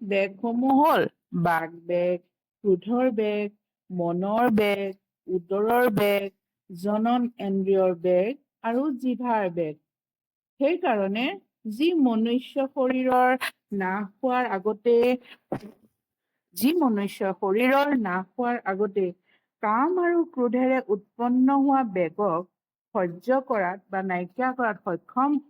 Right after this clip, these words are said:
হয়, তেওঁৱেই এই লোকত যোগেৰে যুক্ত হৈ আছে আৰু তেওঁৱেই সুখী, যাৰ পিছলৈ কোনো দুখ নাই।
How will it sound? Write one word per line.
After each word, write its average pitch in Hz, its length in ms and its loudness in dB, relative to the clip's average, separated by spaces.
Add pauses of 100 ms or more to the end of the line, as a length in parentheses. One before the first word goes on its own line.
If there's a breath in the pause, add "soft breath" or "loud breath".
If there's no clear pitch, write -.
(160)
হয়, 190 400 -2 (480)
তেওঁৱেই 240 380 0 (160)
এই 202 180 4
লোকত 185 480 -2 (400)
যোগেৰে 226 500 0 (220)
যুক্ত 202 460 -8
হৈ 233 120 0
আছে 240 320 0 (380)
আৰু 311 240 0
তেওঁৱেই 226 500 2
সুখী, 240 520 -2 (1500)
যাৰ 220 340 0
পিছলৈ 226 580 -2
কোনো 233 360 -2 (180)
দুখ 226 240 0
নাই। 175 240 -2